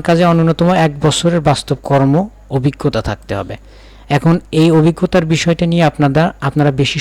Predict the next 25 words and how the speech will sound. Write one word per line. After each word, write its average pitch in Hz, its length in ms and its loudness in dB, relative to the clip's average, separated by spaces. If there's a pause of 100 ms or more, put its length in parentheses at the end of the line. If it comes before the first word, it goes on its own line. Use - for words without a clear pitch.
সমস্যার 104 420 -2
মধ্যে 95 240 -6
রয়েছেন। 95 280 -8 (480)
অভিজ্ঞতা 165 380 2 (100)
না 170 40 6 (100)
থাকলেও 170 320 2
আপনি 175 220 -2
আবেদন 160 240 4 (100)
করতে 160 300 2
পারবেন 165 280 4 (220)
এবং 151 140 2 (160)
ভাইভা 147 320 6 (100)
বোর্ডে 185 380 4
গেলে 131 180 4 (480)
কিছু 156 180 4 (120)
যন্ত্রপাতি 160 460 2 (100)
সম্পর্কে 156 500 0
আপনাকে 156 360 -2 (680)
ধরবে 160 300 4 (640)
যে 147 80 2 (120)
আপনি 147 220 0
যেহেতু 143 240 2 (120)
নির্মাণ 147 300 4 (140)
কাজে, 135 180 2 (100)
যেমন 139 160 2